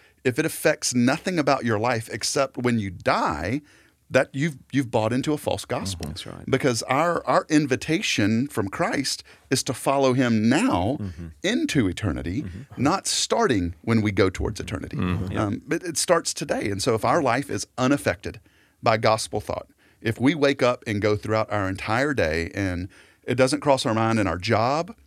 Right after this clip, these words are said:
Speaker 1: if it doesn't cross our mind in our marriage, in our kids, in our money, in our, in our leisure, if Christ is, is nowhere there, then that's a huge red flag, or at least it should be for you.
Speaker 2: Mm-hmm.
Speaker 1: If the only l-, affection you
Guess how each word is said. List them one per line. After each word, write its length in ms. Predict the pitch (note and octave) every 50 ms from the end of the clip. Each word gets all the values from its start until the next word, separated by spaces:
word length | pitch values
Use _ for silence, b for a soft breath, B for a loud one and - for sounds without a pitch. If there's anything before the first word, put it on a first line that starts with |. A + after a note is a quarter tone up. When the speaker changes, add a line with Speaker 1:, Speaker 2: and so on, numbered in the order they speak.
| -
Speaker 1:
if 120 | - G#2+ A#2+
it 20 |
doesn't 140 | A#2 G#2 G2
cross 200 | - A2+ G#2 -
our 60 | G2+
mind 160 | G2+ G#2 G2+ G2
in 80 | F#2+
our 80 | F2+ F2
marriage, 480 | F#2 G#2 B2 C#3+ D3+ D3+ D3+ D3 B2
in 80 | A2 F#2+
our 120 | E2+ E2+
kids, 500 | - - - - F3 F3 E3 D#3+ D3 -
in 100 | - - G2
our 100 | F2 F2+
money, 460 | G2+ A2 C#3+ D#3+ F3 E3+ D#3+ D#3+ D#3+
in 180 | D3+ - A#2 G#2
our, 240 | G2 F#2 F#2 F2+ - B B B B B
in 120 | B2+ A#2+
our 120 | G2+ G2
leisure, 580 | F#2 G2+ A#2+ D#3+ F3+ F3+ D3+ E3 E3 D#3 D#3+ D#3 B B B B B B
if 260 | - - A2+ - - -
Christ 480 | - - - D#3 D#3+ E3 D3+ - -
is, 220 | A#2 G#2+ G#2 - -
is 160 | - A#2 G#2 A2
nowhere 420 | A2+ A#2+ C3+ E3 D#3+ E3 D#3 D3+
there, 440 | C#3 D#3+ G3 D4 - B2+ A#2+ C3+ - b b b b b b b _ _ _ _
then 160 | - C3+ C#3 B2+
that's 200 | D3+ E3+ - -
a 60 | D#3
huge 540 | - - - - G#3+ G#3+ G#3+ A3+ G3 C3 A2
red 200 | A2 G2+ E2+ -
flag, 200 | A2+ G2+ A2 A#2+
or 80 | A#2+
at 60 | G#2+
least 220 | C#3+ D3 C#3+ - -
it 80 | G#2+
should 320 | - - - G3 F#3 D#3 A#2
be 120 | A2 G2
for 160 | F2+ - F#2+
you. 260 | F2 - F#2 F2 F2 E2
Speaker 2:
Mm-hmm. 80 | E2 E2 B B B
Speaker 1:
If 120 | - B2 -
the 120 | B2 A#2+ -
only 480 | C#3 C3+ D3+ E3 F3 F3+ F3 E3 D3+ C3 B2
l-, 100 | A2+ A2+ - _ -
affection 520 | B2 - - - D3 - - - D3+ C#3+ D#3+
you 100 | E3 C#3+